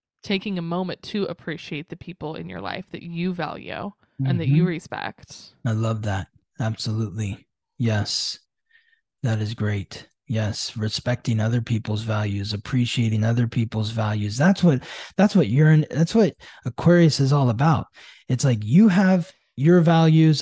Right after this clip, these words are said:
Speaker 2: I have my values. I don't agree with your values.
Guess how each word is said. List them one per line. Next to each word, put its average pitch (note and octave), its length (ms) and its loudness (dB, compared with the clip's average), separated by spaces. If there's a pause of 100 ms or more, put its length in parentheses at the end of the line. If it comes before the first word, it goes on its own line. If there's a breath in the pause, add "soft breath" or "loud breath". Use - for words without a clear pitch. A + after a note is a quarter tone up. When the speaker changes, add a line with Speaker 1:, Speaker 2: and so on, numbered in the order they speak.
(120)
Speaker 2:
I F3 100 4
have F3+ 320 4
my D3 220 4
values. C#3+ 580 2 (320 loud breath)
I A3 80 2
don't B3+ 220 4
agree C#3 320 4
with G#3 240 4
your G#3+ 100 4
values. A3 600 4